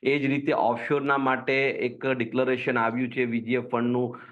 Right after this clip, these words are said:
છ હજાર આઠસો ને ત્રેપન કરોડ રૂપિયા વત્તા છસો કરોડ રૂપિયા. તો એ જે, અ, સાત હજાર ચાર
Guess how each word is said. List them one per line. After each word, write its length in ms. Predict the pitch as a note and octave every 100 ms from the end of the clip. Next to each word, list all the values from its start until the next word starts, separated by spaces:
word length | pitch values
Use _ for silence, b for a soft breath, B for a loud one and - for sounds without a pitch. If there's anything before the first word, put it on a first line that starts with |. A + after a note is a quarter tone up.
| B - B2+
છ 20 |
હજાર 420 | A#2+ A#2+ B2 B2+
આઠસો 400 | - A2+ A2 B2+
ને 100 | A#2+
ત્રેપન 480 | A#2+ A2 G2+ B2+ B2
કરોડ 300 | A#2+ A#2 A2+
રૂપિયા 320 | A2+ A#2+ A#2+
વત્તા 280 | A2+ - A#2
છસો 360 | - G2+ -
કરોડ 280 | A2+ A#2 A2
રૂપિયા. 400 | G#2+ - A2+ B2+ B B B B
તો 240 | C3+ D3 D3
એ 180 | D#3+ F3+
જે, 440 | F3 F3+ F3+ F3+
અ, 240 | F3+ C#3 C#3
સાત 280 | C#3 C3 C#3
હજાર 200 | D3 A#2+
ચાર 260 | C3+ C3